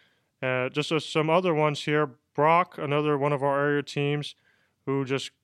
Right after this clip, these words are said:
continue, they just seem like they always go to the state quarter, state semis. They play Shallow Water in Sweetwater on Thursday. And then we also have Glen Rose and Iowa Park on Friday. And, uh, you know, if you need to find any of our pairings,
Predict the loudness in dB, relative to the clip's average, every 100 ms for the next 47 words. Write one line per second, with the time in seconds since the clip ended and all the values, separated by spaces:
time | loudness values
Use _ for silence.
0 | _ -8 -6 -2 -2 -2 -4 -4 -4 -4
1 | -2 0 -2 -2 -2 -2 -4 -4 -6 -6
2 | -6 -4 -6 _ -20 -16 -4 -2 -2 -6
3 | _ -18 -2 0 2 0 -2 -4 -4 -4
4 | -4 -2 -4 -4 -8 _ _ _ _ -6
5 | -4 -2 0 -2 0 0 2 0 0 0
6 | 0 -4 -2 -2 -2 -4 -4 -2 0 0
7 | 0 -4 -2 -4 -2 -2 -2 -2 -4 -4
8 | -6 _ _ _ _ _ -4 -2 0 -2
9 | -2 -2 0 -2 0 0 0 -2 -4 -2
10 | -2 -6 -4 -2 -2 -4 -6 -4 -6 -2
11 | 0 0 0 -4 -6 _ _ _ _ -8
12 | -6 -4 -8 -12 -6 -4 -4 -4 -8 -10
13 | -4 -4 -4 -6 -6 -6 -6 -2 0 0
14 | -4 -4 -4 -2 -4 -2 -2 0 -2 -4
15 | -8